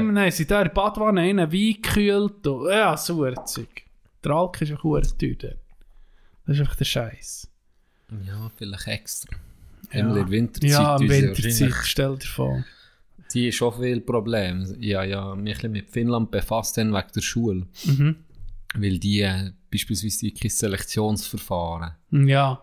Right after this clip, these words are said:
Speaker 2: Sie haben nicht einen, einen Sek-Übertritt, wie wir das haben, oder irgendwie, äh, nicht, dass du einen Real- oder Sek-Übertritt
Speaker 1: Ja.
Speaker 2: hast und so. Die, das Selektionsverfahren gibt's gar nicht dort.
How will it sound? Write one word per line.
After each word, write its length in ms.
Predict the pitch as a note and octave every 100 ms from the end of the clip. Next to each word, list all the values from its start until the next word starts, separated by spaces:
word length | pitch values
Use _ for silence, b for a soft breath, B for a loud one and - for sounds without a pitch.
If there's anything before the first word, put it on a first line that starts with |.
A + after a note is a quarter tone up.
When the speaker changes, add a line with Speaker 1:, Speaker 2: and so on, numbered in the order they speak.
| -
Speaker 2:
Sie 200 | - G#2+
haben 300 | G2 G2 G2+
nicht 160 | G2+ G#2+
einen, 0 |
einen 320 | G2+ F2+ F#2+
Sek-Übertritt, 840 | - G#2+ - A2 F#2+ - G#2+ -
wie 120 | G#2
wir 140 | G#2 G#2
das 200 | G#2 -
haben, 200 | G#2+ F#2+
oder 120 | F2+ F#2+
irgendwie, 300 | F#2+ F#2+ G2+
äh, 280 | F#2 F#2+ F#2
nicht, 240 | F#2 F2+
dass 120 | -
du 80 | -
einen 140 | F#2 F2+
Real- 360 | F#2 G2 G2
oder 160 | F#2+ F#2
Sek-Übertritt 920 | - G2 - G#2+ F2+ C3+ B2+ C#3+ C#3+
Speaker 1:
Ja. 120 | G2+
Speaker 2:
hast 140 | F#2+ -
und 60 |
so. 140 | - G2+
Die, 240 | G#2+ A2+
das 200 | - -
Selektionsverfahren 840 | C3 A#2+ - C3+ C3+ - C#3 C#3
gibt's 240 | - D3 -
gar 200 | B2 A#2+
nicht 240 | B2+ B2
dort. 140 | B2+